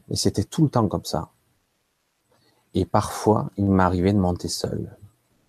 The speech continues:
avec mon père. Parce que ma sœur, elle, grandissante, quatorze, quinze ans, moi, bon, j'étais toujours un peu petit, je montais, je bricolais, j'allais chercher le bois. J'étais mon père.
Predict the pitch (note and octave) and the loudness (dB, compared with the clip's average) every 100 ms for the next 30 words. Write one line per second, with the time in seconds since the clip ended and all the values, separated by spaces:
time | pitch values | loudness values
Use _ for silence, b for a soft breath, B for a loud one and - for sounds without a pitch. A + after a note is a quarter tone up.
0 | - F2 - E2 - E2+ D2 F#2 _ _ | -12 -8 -6 -6 -4 -6 -6 -10 _ _
1 | _ _ _ _ _ _ _ _ _ _ | _ _ _ _ _ _ _ _ _ _
2 | - - - D2 E2+ - G2 F2 F#2+ E2+ | -18 -12 -8 -6 -6 -2 0 0 -2 -4
3 | D#2+ E2 E2 - C3 E3+ - - _ _ | -4 -6 -6 -4 -2 -2 -4 -16 _ _
4 | _ _ b b b - - E2+ G#2+ F#2+ | _ _ b b b -6 2 4 4 2
5 | - E2 E2 G2 B2+ - - F2 G2 G#2 | -4 -4 0 0 2 0 -4 -2 0 0
6 | - - - - - - - - - - | -2 -8 -8 -8 -8 -14 -20 -20 -20 -12
7 | F2+ F2 E2 E2+ - - A#2 B2 F2 D#2 | -4 -2 -2 -2 -4 -6 -2 0 2 0
8 | C#2+ F2 F#2+ G2 D2+ D2 - F2+ D#2+ F#2 | 0 4 4 4 2 -4 0 2 2 0
9 | D#2 C#2+ - C#2 - F2 E2+ E2 F#2+ F#2+ | 0 -4 -6 -8 -4 -2 2 4 4 2
10 | F#2 D#2+ D#2 _ b b b b b b | -2 -6 -10 _ b b b b b b
11 | b b - - - F2+ F#2 F#2+ F2+ F2 | b b -10 -6 -2 2 2 4 2 2
12 | G#2+ | 0